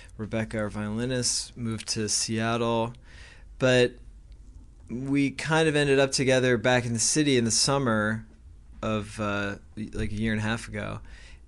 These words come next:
and just really were excited to, we're really <laughs> excited to keep working. Um,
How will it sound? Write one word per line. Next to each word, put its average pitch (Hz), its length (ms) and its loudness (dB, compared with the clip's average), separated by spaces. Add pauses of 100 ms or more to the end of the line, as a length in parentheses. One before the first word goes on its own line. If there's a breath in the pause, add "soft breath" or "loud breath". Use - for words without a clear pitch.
(100)
and 110 380 2
just - 760 0 (440)
really 117 480 2
were 104 180 0
excited 107 380 0
to, 101 60 -8 (320)
we're 110 180 8
really 113 300 8
<laughs> 107 60 4
excited 127 340 6
to 113 120 6
keep 120 260 4
working. 120 500 4 (600 loud breath)
Um, 113 720 4